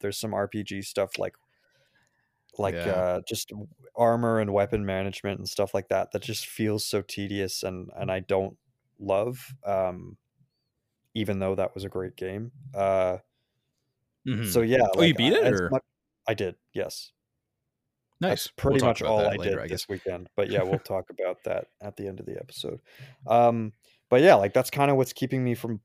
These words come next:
Speaker 1: from picking up another Fire Emblem game, too, because I just, I know, like, I'll enjoy the actual battles themselves, but there's a
Speaker 2: Mm.
Speaker 1: lot more to the game than just that, that I just won't enjoy.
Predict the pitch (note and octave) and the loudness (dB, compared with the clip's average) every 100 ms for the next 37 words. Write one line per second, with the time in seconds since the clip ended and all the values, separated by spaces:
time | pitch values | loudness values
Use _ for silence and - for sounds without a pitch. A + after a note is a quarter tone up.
0 | _ - A#2+ A#2 A2 A#2+ B2+ A2+ A#2 A2+ | _ -6 -4 -4 0 0 0 0 0 0
1 | A2 - G#2 A2+ B2 G#2+ F#2+ F#2+ G2 F#2+ | 0 2 4 4 4 0 -4 -6 -6 -6
2 | - C3 A#2 F2+ - G#2 G2 G#2 F#2+ G2+ | -4 0 0 -2 -6 -4 -4 -4 -4 -6
3 | - G2 G2+ G#2+ A#2+ A#2 A2 G2 A2 A2 | -6 -2 0 2 4 4 4 0 2 2
4 | G#2+ F#2+ A2 C3 A2+ G#2 G#2 - G#2 - | 0 2 4 4 4 2 2 0 -4 0
5 | G#2 G#2+ G#2+ G2 G2 - G#2+ A2+ D#3+ - | 2 4 2 -2 -8 -2 2 2 2 -4
6 | - _ _ _ _ _ _ _ _ _ | -12 _ _ _ _ _ _ _ _ _
7 | _ - A#2 - _ - G#2+ G2 G2+ F#2+ | _ 2 2 2 _ 0 2 4 2 4
8 | G2 G2+ F2+ G#2+ G#2 - G2+ F2 G2+ G2 | 4 4 2 -2 -2 -4 -6 -4 -2 -2
9 | F2+ F2 F#2 F#2+ - G2+ G2+ F2+ - - | -6 -8 -2 -2 0 2 4 2 -2 -4
10 | F2+ G2 - G2+ G2+ F#2+ F#2 F2+ F#2+ G2+ | -4 -4 -10 -4 0 0 -2 -6 -2 -2